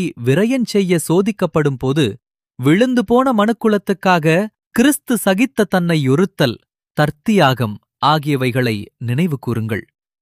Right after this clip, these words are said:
தன்னை யொறுக்கவும் தன்னடக்கமாய் நடக்கவும் நம் குழந்தைகள் கற்பிக்கப்பட வேண்டும். தங்கள் சுவைகளையும் போஜன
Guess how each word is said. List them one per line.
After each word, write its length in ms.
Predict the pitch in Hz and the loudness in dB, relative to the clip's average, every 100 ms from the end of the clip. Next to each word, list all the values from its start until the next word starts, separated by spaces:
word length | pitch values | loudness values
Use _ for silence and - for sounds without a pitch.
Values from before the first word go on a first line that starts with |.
| _ _ | _ _
தன்னை 280 | 214 233 233 | 0 2 0
யொறுக்கவும் 720 | 196 208 277 - 262 180 180 262 _ | 2 4 2 2 0 0 -2 -6 _
தன்னடக்கமாய் 800 | 175 185 262 285 - 240 220 214 | -2 0 2 2 0 0 2 2
நடக்கவும் 600 | 180 160 175 185 139 131 208 - | 0 0 0 -2 -2 -2 -6 -6
நம் 240 | 175 196 | -2 0
குழந்தைகள் 640 | - 220 277 233 190 156 190 - | 2 2 2 2 4 2 0 -4
கற்பிக்கப்பட 680 | 170 170 262 208 180 151 131 | -4 -2 -4 -4 -4 -2 0
வேண்டும். 360 | 123 117 107 - _ _ _ _ _ - | -2 -2 -6 -8 _ _ _ _ _ 0
தங்கள் 340 | 208 214 214 | 2 2 0
சுவைகளையும் 800 | - 220 277 220 208 165 139 214 - _ | 0 0 2 2 2 2 0 -6 -12 _
போஜன 400 | 214 269 247 247 | 2 2 2 -2